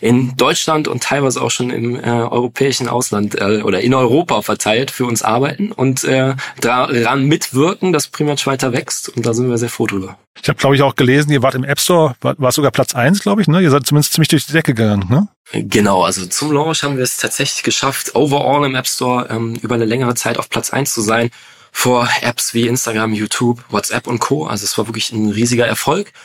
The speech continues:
Speaker 1: und sind seitdem eigentlich durchgehend auch in der Sportkategorie unter den Top Ten Apps, ähm,
Speaker 2: Mhm.
Speaker 1: waren auch sehr, sehr lange auf eins. Jetzt aktuell haben wir nicht eine große Growth-Phase, sondern wir
Speaker 2: Mhm.
Speaker 1: probieren uns gerade wieder viel darauf zu fokussieren, die, äh, Plattform weiterzuentwickeln.
Speaker 2: Mhm.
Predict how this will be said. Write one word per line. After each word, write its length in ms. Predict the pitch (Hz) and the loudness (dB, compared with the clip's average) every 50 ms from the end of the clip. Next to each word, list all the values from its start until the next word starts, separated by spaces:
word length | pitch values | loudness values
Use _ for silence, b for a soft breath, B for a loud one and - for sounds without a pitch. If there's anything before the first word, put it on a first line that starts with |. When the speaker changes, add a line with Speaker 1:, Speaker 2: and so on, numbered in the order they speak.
| B B B | B B B
Speaker 1:
und 220 | - 110 120 127 | 0 2 2 2
sind 340 | 117 117 107 - 120 147 143 | 2 0 -4 -2 -2 -2 0
seitdem 480 | - 131 120 110 113 120 123 131 135 | 0 -2 0 2 2 2 2 2 2
eigentlich 540 | 143 - 123 131 123 117 120 - - - - | 2 0 -2 -2 -2 -4 -4 -4 -4 -6 -8
durchgehend 720 | 120 98 127 135 139 131 - - - 120 127 127 127 120 | -4 0 2 2 2 2 -2 -2 0 0 2 2 0 0
auch 180 | - 117 120 120 | -2 -2 -2 -2
in 100 | 120 117 | -2 0
der 160 | 117 117 107 | 0 0 0
Sportkategorie 840 | - - - - 123 139 127 - 131 123 123 117 117 113 120 120 120 | -2 -2 0 0 0 0 0 -2 -4 -2 0 0 0 0 2 0 0
unter 240 | 120 120 113 110 113 | 0 -2 -4 -4 -4
den 140 | 110 113 110 | -4 -4 -4
Top 160 | - 117 - | -4 -6 -6
Ten 260 | - - 123 127 127 | -4 -4 -4 -4 -2
Apps, 320 | 131 131 - - - - - - | -4 -4 -4 -6 -8 -8 -8 -6
ähm, 460 | 110 110 107 107 107 107 107 107 107 | -4 -2 0 0 0 0 0 0 0
Speaker 2:
Mhm. 60 | 104 98 | 0 0
Speaker 1:
waren 140 | 98 107 | 0 0
auch 120 | 107 98 - | 0 -2 -2
sehr, 180 | - 117 113 | 0 0 0
sehr 120 | 107 117 107 | 0 0 0
lange 200 | 110 110 107 107 | 0 2 2 0
auf 160 | 107 107 - | 0 -2 -2
eins. 320 | - 135 147 151 139 - B B B B B | -2 0 0 0 -2 -4 B B B B B
Jetzt 140 | - - - | -6 -6 -4
aktuell 320 | - - - - 120 127 | -2 0 0 2 2 2
haben 120 | 127 131 123 | 2 2 2
wir 80 | 123 | 2
nicht 200 | 120 120 - - | 2 0 0 0
eine 80 | 127 117 | 0 0
große 260 | 120 117 127 - - | 2 0 0 0 -2
Growth-Phase, 640 | 101 123 131 156 175 175 - - 156 156 151 139 120 | 0 0 2 2 2 0 -2 -2 0 0 2 0 0
sondern 220 | 117 120 117 113 | 0 -2 -2 0
wir 80 | 110 110 | 0 0
Speaker 2:
Mhm. 40 | |
Speaker 1:
probieren 240 | 101 98 113 127 120 | 0 2 2 2 2
uns 140 | 120 113 - | 0 -2 -4
gerade 220 | - 117 113 107 | -4 -4 -4 -2
wieder 220 | 110 117 110 110 110 | -2 -2 -4 -4 -6
viel 200 | - - 120 117 | -4 -4 0 0
darauf 280 | 117 110 110 - - | 0 0 0 -2 -4
zu 160 | 110 - - - | -6 -6 -6 -6
fokussieren, 720 | - - 107 104 - - 107 - - 107 101 101 101 110 | -2 -2 -2 -2 0 -2 -4 -2 -4 -2 -2 -2 -2 -4
die, 120 | - - | -4 -6
äh, 20 | 101 98 | -6 -4
Plattform 340 | - 127 127 - - 135 | -2 -4 -4 -2 -2 -2
weiterzuentwickeln. 720 | 127 127 123 - 131 - 127 120 117 - 113 - 117 113 | -2 0 -2 -4 -4 -4 -4 -4 -2 -2 0 2 2 0
Speaker 2:
Mhm. 240 | 98 80 110 170 185 | 0 -2 -2 -4 -4